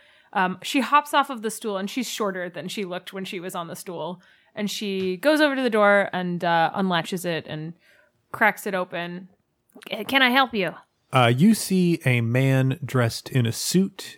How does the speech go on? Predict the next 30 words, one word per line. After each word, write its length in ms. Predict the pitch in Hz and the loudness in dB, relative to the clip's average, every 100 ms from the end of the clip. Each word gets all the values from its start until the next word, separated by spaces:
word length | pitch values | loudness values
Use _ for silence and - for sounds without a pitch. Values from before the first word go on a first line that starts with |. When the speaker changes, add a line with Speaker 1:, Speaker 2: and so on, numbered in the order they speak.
| _ | _
Speaker 2:
and 440 | 131 117 113 107 - | 0 0 0 -4 -6
trench 320 | - - - | -4 -4 -6
coat. 300 | - - - - - | -8 -10 -12 -20 -6
He 240 | 120 110 | -2 0
wears 440 | 113 117 113 113 123 | 2 4 2 0 -2
a 100 | 110 | -2
fedora 580 | 123 117 135 131 127 - | -2 2 4 4 4 2
on 160 | 113 | -4
his 220 | 110 110 - | -4 -10 -2
head, 360 | 156 143 135 - - - - _ - | 2 2 0 -10 -20 -20 -20 _ 0
um, 280 | 123 117 113 | 2 4 4
and 120 | 127 | 4
he 80 | 143 | 6
looks 200 | 143 - | 4 2
very 320 | - 151 151 | 2 4 4
put 260 | 131 147 - | 2 -2 -2
together. 500 | 120 104 - - - _ _ | -2 -2 -4 -10 -16 _ _
Um, 320 | 117 107 107 - - - _ - | 2 2 2 -2 -14 -20 _ 4
everything 580 | 180 190 175 175 160 156 | 6 6 4 4 4 2
about 420 | 135 127 123 - | 2 6 4 4
him 240 | 131 117 120 | 2 2 2
is 280 | 131 117 110 | 0 0 2
neat 540 | 123 143 175 - - - | 4 4 2 -2 -12 -4
and 260 | 135 117 - | 0 0 0
orderly. 560 | 135 131 135 127 127 - _ _ - - _ _ _ | 2 2 2 2 0 -2 _ _ -20 -20 _ _ _
I 60 | 196 | 8
really 260 | 208 190 | 10 10
appreciate 600 | 143 - 156 - 139 117 - | 8 6 2 4 2 2 2
that. 360 | 117 107 - | 2 0 0
Uh, 340 | 117 110 107 | 2 4 2